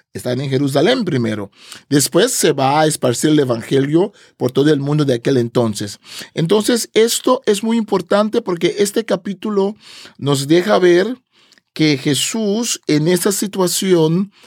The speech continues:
donde Jesús está predicando el reino de Dios, el discipulado, hemos dicho, eh, en el primer capítulo de Lucas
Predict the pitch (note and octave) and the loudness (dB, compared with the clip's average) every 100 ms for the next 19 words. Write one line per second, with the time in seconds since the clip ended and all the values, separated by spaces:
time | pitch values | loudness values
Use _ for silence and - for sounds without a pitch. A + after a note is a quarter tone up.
0 | - C#3 C#3+ C#3+ C3 C3+ - F3+ F#3 D#3+ | -8 0 2 2 0 0 0 -2 0 0
1 | - D#3+ D#3 E3+ - _ D3 C#3 C3 F3 | 2 2 4 2 0 _ -2 0 2 2
2 | G#3+ G#3+ D#3 C3+ C3 D3 F3 G3 F#3 F3 | 2 0 2 2 2 2 2 0 0 0
3 | E3 E3 F3 - - _ _ _ _ - | 0 0 -2 -8 -12 _ _ _ _ -2
4 | C#3 C3+ C3+ B2+ C3+ C#3+ D3 F#3+ F#3+ D#3 | 0 0 -2 -2 -4 0 2 4 4 4
5 | F3 B3 - _ - D3 E3 D#3 E3 - | 0 -2 -10 _ -8 -2 0 0 -2 2
6 | E3+ - C#3+ A#2+ C#3 B2+ B2 C3+ C3 E3+ | 0 2 -2 0 -2 -2 -4 -2 -2 0
7 | D#3+ D#3+ D#3+ D#3+ D3+ C#3 D3 D#3 E3+ G3 | 0 -2 0 0 2 0 0 0 0 0
8 | - | -2